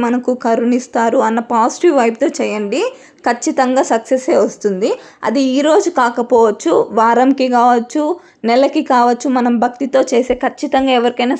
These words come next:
సక్సెస్ వస్తుంది అని అయితే నేను నమ్ముతాను. మరి నేనైతే ఒక చిన్న టీ బ్రేక్ కూడా తీసేసుకున్నాను. ఇక్కడ అమ్మ ప్రసాదాలు అయితే ప్రిపేర్ చేసేస్తుంది. ఆ, బెల్లం పొంగలి, అలాగే పెరుగన్నం ఈరోజు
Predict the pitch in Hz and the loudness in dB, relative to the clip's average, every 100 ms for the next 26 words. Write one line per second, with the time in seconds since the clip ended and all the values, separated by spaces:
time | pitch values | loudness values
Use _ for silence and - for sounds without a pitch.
0 | 240 226 262 262 226 - 247 240 247 226 | -4 -4 -6 -2 -4 -2 -2 0 0 0
1 | 220 262 262 233 220 220 220 208 185 254 | -2 0 0 0 0 -2 0 -2 -2 -4
2 | 440 - _ _ 277 285 294 285 285 269 | -6 -12 _ _ -2 0 0 -2 0 0
3 | 254 349 330 294 - 277 277 277 262 240 | 0 0 -2 -4 -2 -2 0 -2 -4 -2
4 | 233 233 254 233 247 247 233 220 214 226 | 0 0 0 0 0 -6 -2 -4 -4 -6
5 | 196 190 277 277 269 254 240 254 254 233 | -4 -4 -4 -4 -2 -2 0 -2 -2 -2
6 | 254 240 247 233 226 285 277 233 240 226 | 0 2 2 0 0 -2 -4 0 -2 0
7 | 220 208 214 - 196 180 311 508 - _ | -4 -4 -6 -4 -6 -2 -2 -2 -6 _
8 | _ - 233 240 208 240 240 277 254 240 | _ -4 0 2 2 2 2 2 2 0
9 | 240 294 320 233 240 240 - 247 240 240 | 0 0 0 0 0 -2 0 2 2 2
10 | 247 262 247 226 233 269 | 0 0 2 2 2 0